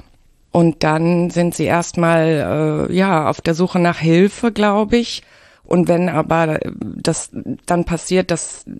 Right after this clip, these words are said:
dass man dann doch gemeinsam irgendwie im Versorgungssystem landet, es gibt eine erste Diagnose und so weiter, also wenn die betroffene Person damit einverstanden ist, weiß ich nicht, und der Behandlung oder so zustimmt, man kommt dann vielleicht sogar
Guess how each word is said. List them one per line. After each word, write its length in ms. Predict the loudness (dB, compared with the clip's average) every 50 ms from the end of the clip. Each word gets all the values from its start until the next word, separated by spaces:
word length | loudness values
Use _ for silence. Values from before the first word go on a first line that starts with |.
| -16 -16 -16 -4
dass 220 | -2 -2 -2 0
man 160 | 0 0 2 2
dann 160 | 2 2 2
doch 220 | 0 -2 -2 -4
gemeinsam 920 | -2 0 2 2 2 2 2 2 2 2 2 2 2 2 2 2 2 2 0
irgendwie 600 | 0 0 0 0 0 -2 -2 -2 -2 0 0 0
im 120 | 0 -2
Versorgungssystem 880 | -2 -4 -2 2 2 2 4 2 0 -2 -2 -6 -8 -8 -8 -4 -4 0
landet, 420 | 2 2 2 4 4 2 2 0
es 140 | -2 -4 -4
gibt 180 | -8 -8 -6
eine 140 | -6 -6 -4
erste 320 | -4 -4 -4 -6 -6 -8 -6
Diagnose 720 | -4 -4 -4 -4 -4 -2 0 0 0 0 0 -2 -2 -2
und 160 | -2 -4 -4
so 160 | -4 -4 -2
weiter, 340 | 0 0 0 0 0 0 0
also 300 | 0 0 0 -2 -2 -2
wenn 100 | 0 -2
die 80 | -2
betroffene 480 | -4 -6 -8 -2 -2 -2 -2 -2 -4 -4
Person 380 | -4 -4 -6 -4 -2 -2 0 0
damit 240 | 0 -2 -4 -2
einverstanden 800 | 0 0 0 0 -2 -4 -4 -4 -2 -4 -2 -2 -2 -2 -2 -2 -2
ist, 400 | -2 -2 -2 -4 -4 -8 -12 -16 -18 -20 -20 -20 -20 -20 -20 -20 -20 -20 -20 -20 -20 _ _ -20 -20 -20 -8
weiß 240 | -2 -2 0 0 0
ich 120 | -2 -2 -2
nicht, 180 | -2 0 0
und 60 | 0
der 100 | 0 0
Behandlung 520 | 0 0 -2 0 -2 -2 0 0 -2 0 0
oder 240 | 2 2 2 2 2
so 120 | 0 -2
zustimmt, 800 | -4 -2 0 2 2 2 2 0 0 0 2 2 2 2 0 0
man 220 | 0 0 0 0
kommt 300 | -2 -4 -4 -4 -2 -2
dann 240 | 0 0 0 0 0
vielleicht 480 | 0 -2 0 2 2 2 2 0 -2 -4
sogar 500 | -6 -6 -2 0 0 0 2 0 -2